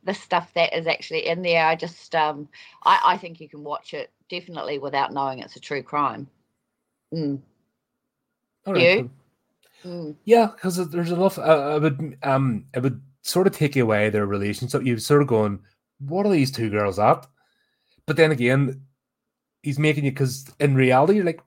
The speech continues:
Speaker 2: "What the hell are these two? What the hell is going on in their heads that made them go down this path? No way."
Speaker 1: Yeah, yeah. Well, we know it's got to do with abandonment issues,
Speaker 2: Yeah, yeah. Well,
Speaker 1: obviously.
Speaker 2: definitely with, um, Juliet.
Speaker 1: But,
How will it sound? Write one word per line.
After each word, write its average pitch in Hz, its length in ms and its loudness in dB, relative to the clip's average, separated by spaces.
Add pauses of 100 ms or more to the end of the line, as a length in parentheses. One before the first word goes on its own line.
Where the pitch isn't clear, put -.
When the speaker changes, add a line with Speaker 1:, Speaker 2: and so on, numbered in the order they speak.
Speaker 2:
"What - 180 -20
the 277 80 -4
hell 117 520 0
are 117 120 -4
these 110 240 -4
two? 110 300 -6
What 214 240 -8
the - 200 -6
hell 110 420 -2
is 104 120 -14
going 104 140 -6
on 104 140 -4
in 104 40 -4
their 98 180 -4
heads 101 360 -4 (280)
that 107 100 -10
made 110 180 -4
them 110 100 -4
go 101 200 -4
down 98 220 -6
this 98 140 -6
path? 123 480 2
No 185 160 4
way." 151 460 0 (160)
Speaker 1:
Yeah, 160 200 -4 (460)
yeah. 165 280 0 (320)
Well, 185 180 2
we 190 120 2
know 208 180 4
it's - 180 -2
got - 200 -10
to 165 100 -18
do 151 100 -4
with 147 140 -8
abandonment 147 600 -6
issues, 156 420 -6
Speaker 2:
Yeah, 143 60 -4 (300)
yeah. 151 140 8
Well, 143 100 8
Speaker 1:
obviously. 139 80 4
Speaker 2:
definitely 175 340 6
with, - 280 2
um, 107 360 -4
Juliet. 110 460 -4 (160)
Speaker 1:
But, 143 160 -4